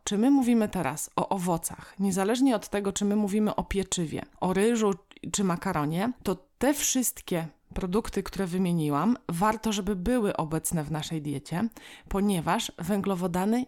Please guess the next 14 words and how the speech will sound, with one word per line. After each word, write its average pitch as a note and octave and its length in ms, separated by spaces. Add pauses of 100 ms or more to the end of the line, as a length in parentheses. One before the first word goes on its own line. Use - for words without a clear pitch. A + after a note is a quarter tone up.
nie G3 360
są F#3 380 (180)
złe. D#3 420 (320)
Jeżeli C4+ 360
my A#3 220
zaś D3 300
odrzucimy G3 560 (300)
te A#3+ 120
produkty, A3 580 (220)
k-, - 80 (100)
które G3 260
Wam F#3+ 240 (100)
wcześniej A3+ 380
wspomniałam, F3+ 720